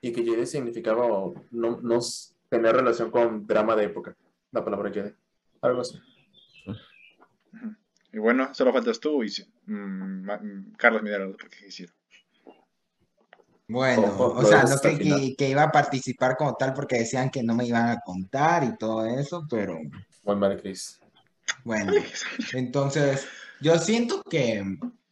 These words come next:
Speaker 3: para hablar ya un poquito más en general de todo Star Wars, ya como no voy a estar en los siguientes capítulos, siento que de aquí sería solo el comienzo de,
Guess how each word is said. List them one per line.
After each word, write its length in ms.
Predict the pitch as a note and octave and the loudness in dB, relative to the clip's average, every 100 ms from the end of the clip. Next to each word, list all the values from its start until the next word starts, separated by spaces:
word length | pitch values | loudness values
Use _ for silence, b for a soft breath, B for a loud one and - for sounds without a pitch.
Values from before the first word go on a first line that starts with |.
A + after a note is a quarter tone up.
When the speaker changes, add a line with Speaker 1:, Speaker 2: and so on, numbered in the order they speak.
| _ - | _ 4
Speaker 3:
para 200 | D3 C3 | 6 6
hablar 320 | C3 C#3 C#3 | 6 4 2
ya 140 | C3+ | 0
un 100 | C3+ | 0
poquito 320 | D3+ D3 - C#3 | -2 -4 -2 0
más 160 | C3 | 2
en 120 | C#3+ C#3+ | 2 2
general 480 | C3+ A2+ G#2 A2 | 0 0 0 -2
de 240 | A2+ G#2+ G#2+ | -2 -6 -4
todo 180 | A#2 A2+ | -2 -2
Star 380 | A2 - A2 G#2+ | -2 -4 -2 -2
Wars, 300 | A2 A2+ A2 | -2 -4 -2
ya 200 | A2 G2+ | -4 -4
como 180 | G#2+ G#2 | -4 -4
no 120 | G2 | -4
voy 180 | G2+ G#2 | -4 -6
a 60 | |
estar 200 | G2+ A#2 | -6 -4
en 120 | A2 A2 | -2 -2
los 100 | G#2+ | -4
siguientes 240 | A2 A2 | -4 -6
capítulos, 460 | A2+ G#2 A2 B2+ B2 | -6 -6 -4 -4 -2
siento 260 | B2+ D#3 | -2 -2
que 160 | D#3 D#3+ | 0 2
de 80 | C3 | 2
aquí 540 | G#2+ - D#3+ A#3+ - b b b b _ _ _ _ - | 0 -2 -2 -2 -4 b b b b _ _ _ _ -8
sería 600 | - C#3+ C3 C3+ D3 D3 | 0 2 4 4 4 4
solo 260 | C#3+ C#3 | 4 4
el 180 | D3+ D3 | 2 0
comienzo 760 | C3+ B2 A#2+ B2+ C3+ C3+ - B2 | 0 0 0 -2 -4 -6 -2 0
de, 480 | A2 G#2 F2+ E2+ | 0 -2 -6 -12